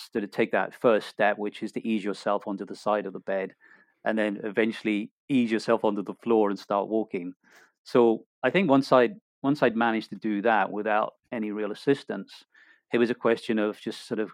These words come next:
gradually walking that little bit more. So, and, and being careful about, um, walking into things, um, being careful about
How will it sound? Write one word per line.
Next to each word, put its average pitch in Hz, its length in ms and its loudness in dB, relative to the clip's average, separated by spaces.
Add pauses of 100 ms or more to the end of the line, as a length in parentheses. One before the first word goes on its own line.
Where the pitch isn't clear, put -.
gradually 107 500 -4
walking 104 420 -6
that 101 160 -4
little 101 180 -6
bit 95 200 -6
more. 95 420 -6
So, 104 420 -4 (360)
and, 127 200 4 (100)
and 135 120 0
being 143 180 0
careful 131 540 -4
about, 107 440 0 (1400)
um, 101 280 -4 (260)
walking 117 320 2
into 113 140 0
things, 92 340 -2 (400)
um, 98 320 0
being 107 140 -6
careful 110 360 0
about 101 360 2